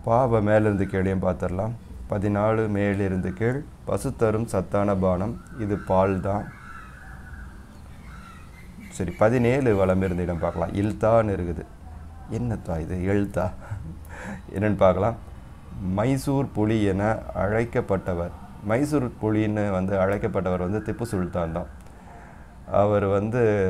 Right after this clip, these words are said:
ஆங்கிலேயர்களுக்கு எதிராக சிம்ம சொப்பனமாக திகழ்ந்தவர். இவர் என்ன பண்ணாருன்னா வந்து,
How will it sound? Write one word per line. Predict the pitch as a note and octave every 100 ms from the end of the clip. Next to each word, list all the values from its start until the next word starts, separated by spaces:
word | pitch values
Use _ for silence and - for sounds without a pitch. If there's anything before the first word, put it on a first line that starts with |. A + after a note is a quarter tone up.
| F2+ F2
ஆங்கிலேயர்களுக்கு | G#2+ A#2+ A2+ G#2 G2+ F2+ F#2
எதிராக | F#2+ F#2+ F#2+
சிம்ம | F#2+ G2+ G#2
சொப்பனமாக | F#2+ F#2 G2+ F#2+ F#2 G2 F#2+
திகழ்ந்தவர். | F2+ F#2 F#2 F2 E2 G2 - - - -
இவர் | G#2+ D3+
என்ன |
பண்ணாருன்னா | C#3 B2 A2 G2+ A2
வந்து, | G#2 G#2 A2 A2+